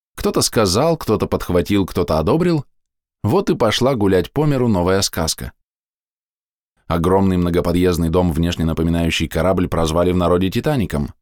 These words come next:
На строительство другого не хватило белого кирпича, и верхний краснокирпичный этаж дал жизнь красной шапочке. Рядом воздвигли двухцветный слоистый бутерброд, Бастилия и доллар,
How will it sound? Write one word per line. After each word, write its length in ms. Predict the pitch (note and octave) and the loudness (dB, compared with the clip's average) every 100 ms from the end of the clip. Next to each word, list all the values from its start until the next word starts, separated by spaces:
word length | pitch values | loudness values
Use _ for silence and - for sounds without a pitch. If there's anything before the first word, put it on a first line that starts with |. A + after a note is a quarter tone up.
| _ _ _ _ _ _ _ _ | _ _ _ _ _ _ _ _
На 100 | F#2 | -4
строительство 680 | F2+ G#2+ A2+ G2+ F#2+ - F#2+ | -2 0 0 0 -2 0 0
другого 380 | F#2 G2+ G2+ G2 | 2 2 4 4
не 100 | F2 | 2
хватило 420 | E2 E2+ F#2+ F#2+ | 0 -2 2 0
белого 360 | E2 F#2 F2+ E2 | 2 2 2 0
кирпича, 520 | - D2 E2 E3 E3 - _ _ | -4 -6 -4 -2 -4 -6 _ _
и 120 | - G2+ | 0 2
верхний 400 | A#2+ A2 A2 G2+ | 2 2 0 0
краснокирпичный 840 | G2+ G#2 F#2 G2 A#2+ G#2 A2 G#2+ | 0 0 0 -2 -2 -2 -2 0
этаж 220 | D#3 D3 | 0 0
дал 200 | A#2+ A#2 | 2 2
жизнь 440 | G#2 C#3 C3+ C3 - | 2 2 2 -2 -6
красной 420 | - F#2 F#2+ G#2+ A#2+ | -6 -2 -2 -2 -2
шапочке. 540 | D#3 B2+ E2 - - - _ _ _ _ _ _ _ _ _ _ _ _ | -4 -4 -6 -8 -12 -14 _ _ _ _ _ _ _ _ _ _ _ _
Рядом 360 | D#2+ F2 F#2 F2 | 0 2 4 2
воздвигли 500 | E2 E2 D#2+ F2+ F2 | 2 2 0 2 0
двухцветный 600 | D#2 E2 - F2+ E2+ E2+ | 0 -2 0 0 2 0
слоистый 480 | - D#2+ E2 - D#2 | 0 0 0 0 -2
бутерброд, 720 | C#2+ D2+ D2 C#2 G2 C#3+ - _ _ _ _ _ _ | -2 -4 -4 0 0 0 -4 _ _ _ _ _ _
Бастилия 480 | - E2 - F#3 A#2 | -2 0 0 2 2
и 100 | D2+ | 2
доллар, 460 | D2 A#2+ C#3+ C3 | 2 2 2 -2